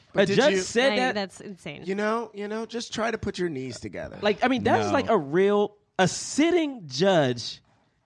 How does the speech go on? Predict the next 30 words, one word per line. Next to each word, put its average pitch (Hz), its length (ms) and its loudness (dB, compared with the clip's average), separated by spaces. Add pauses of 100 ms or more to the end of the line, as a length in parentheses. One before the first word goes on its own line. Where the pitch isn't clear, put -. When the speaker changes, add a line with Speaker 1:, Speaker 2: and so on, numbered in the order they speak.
(360)
Speaker 2:
in 254 240 2
America 185 480 0
said 175 240 -6
that 170 160 -6
to 165 180 -2
a, - 40 -8 (160)
yeah, 113 140 -10 (120)
okay. - 180 -16 (120)
Speaker 4:
Okay, 120 260 -6 (180)
so, 160 420 0
Speaker 2:
Yeah. 143 340 2
Speaker 4:
um, 139 200 -6 (240)
Speaker 2:
Yeah. 117 460 -4
Speaker 4:
then, 165 280 -4
uh, 139 640 -2
blah, 123 120 -12
blah, 123 120 -10
blah, 123 120 -8
blah, 120 120 -8
blah. 147 460 -4 (600)
Then 139 260 -6
we 135 80 -2
got 117 200 0
Rose, 117 440 -2
right? 107 380 -8
Speaker 3:
Mm-hmm. 135 540 -12 (480)
Speaker 4:
<laughs> - 440 -20
Rose 151 300 0
has 139 200 -4
a, 123 180 -6